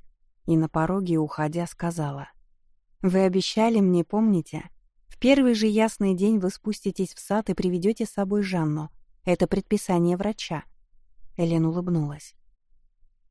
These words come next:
"Да-да, решено. Рассчитывайте на нас". Через три дня, в погожий февральский день, она действительно спустилась вниз с дочерью.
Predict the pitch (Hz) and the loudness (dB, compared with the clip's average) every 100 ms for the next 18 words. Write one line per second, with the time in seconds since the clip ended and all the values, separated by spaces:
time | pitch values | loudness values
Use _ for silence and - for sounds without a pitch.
0 | _ - 196 196 220 208 185 160 160 - | _ 0 4 6 4 4 0 -2 -4 -2
1 | 180 156 151 - 185 196 - 233 214 156 | 0 -2 -4 -8 -2 -2 -2 -4 -2 -2
2 | - 151 151 147 151 - - _ _ _ | -2 -4 -2 -4 -10 -20 -20 _ _ _
3 | _ _ _ _ _ _ _ _ _ _ | _ _ _ _ _ _ _ _ _ _
4 | - - _ _ - - - 180 - 175 | -20 -20 _ _ -20 -4 0 0 -2 -4
5 | 160 170 185 - 160 160 233 220 170 160 | 0 0 0 -2 -4 0 0 0 -2 -2
6 | 160 175 170 - 156 156 190 196 175 170 | 0 -2 -4 -6 -4 -2 0 0 0 -2
7 | 175 - 196 214 202 196 - 175 - 185 | -6 -6 -6 -2 -2 -2 -6 -12 -6 -4
8 | 185 - 156 175 175 165 156 147 - 139 | -4 -4 -2 0 -2 -4 -6 -6 -8 -12
9 | 156 156 | -12 -14